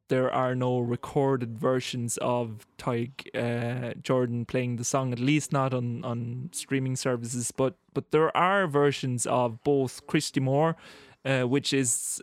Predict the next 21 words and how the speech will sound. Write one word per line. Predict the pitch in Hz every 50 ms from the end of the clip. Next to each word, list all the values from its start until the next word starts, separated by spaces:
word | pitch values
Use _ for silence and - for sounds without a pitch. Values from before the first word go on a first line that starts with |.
| - -
uh, | 127 127 120 117
the | 110 123
version | 117 127 127 123 - 135 127 123
that | 120 117 113 -
Blind | 127 131 131 131 123 117
Boy | 123 123 123 120
mentions. | 120 127 127 123 - - 123 117 - -
He, | - 135 151 156
he | - - 147 156 165 175
actually | 147 131 - - 139 123
says | - - 131 123 113 -
that | - - 120
he | 131 147 160
first | - - - - - - 147 143 170 180 151 - - -
heard | 147 147 139 131 123
it | - - -
from | - 139 123 123 120 117 - -
a | 120 120
drunken | 110 - - 131 131 127 - - 127 120
tour | - - - 139 143 156
manager | 147 139 135 131 131 127 117 127 135 127 120